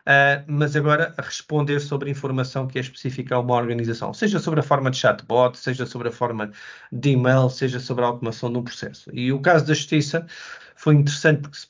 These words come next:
provavelmente seria o ca-, o último caso. Eu lembro-me de olhar para, para as nossas recomendações internas na Microsoft para estudar os use cases e, eventualmente, os use cases que tivessem uma parte legal, onde a componente factual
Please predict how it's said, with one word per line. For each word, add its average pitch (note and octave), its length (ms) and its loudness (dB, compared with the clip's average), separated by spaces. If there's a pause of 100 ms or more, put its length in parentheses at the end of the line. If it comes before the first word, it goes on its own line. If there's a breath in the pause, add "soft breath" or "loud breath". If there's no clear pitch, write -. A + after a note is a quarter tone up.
provavelmente D3 560 4
seria D3 320 2
o C3 300 -6 (100)
ca-, E3+ 220 2
o D#3 60 2
último D#3+ 460 2
caso. C#3 600 4
Eu C3+ 160 -4
lembro-me D3+ 260 2
de C#3 60 0
olhar C3 380 0
para, A#2+ 260 -4
para B2 220 -2
as - 20 -14
nossas B2+ 320 -6
recomendações A#2+ 720 -6
internas A#2 500 0
na A2+ 120 -4
Microsoft A2+ 760 -2 (640 loud breath)
para A#2 180 2
estudar C#3 400 2
os C#3 160 0
use C#3 260 -4
cases D3 360 -4
e, D3 80 -2
eventualmente, C#3+ 640 0
os B2+ 140 -2
use C#3+ 260 0
cases C#3+ 260 -2
que - 80 -16
tivessem C3+ 380 0
uma C3+ 180 2
parte C3+ 340 0
legal, C3+ 600 4 (540 soft breath)
onde C3+ 480 2
a - 80 -4
componente C#3+ 520 2
factual D3 920 4